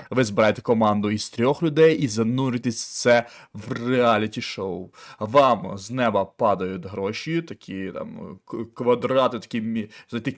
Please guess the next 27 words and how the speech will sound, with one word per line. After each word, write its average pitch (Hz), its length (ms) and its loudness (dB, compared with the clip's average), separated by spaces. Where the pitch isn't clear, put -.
кейси 147 640 0
по 113 260 0
десять 147 420 2
тисяч 123 200 -4
доларів, 117 380 0
п'ятнадцять 147 440 -2
тисяч 127 160 -4
доларів, 107 320 -2
двадцять 139 440 0
тисяч 113 160 -8
доларів 107 400 -2
і 110 60 -8
там 98 180 -12
більше, 110 340 -10
більше, 101 280 -8
більше. 175 400 -4
І, 123 80 -6
звичайно, 120 640 -2
ви 117 100 0
ведете 107 460 0
війну 117 500 -2
і 127 40 0
боротьбу 104 520 -6
з 107 200 -8
іншими 110 340 -6
командами. 98 540 -4
А 113 380 2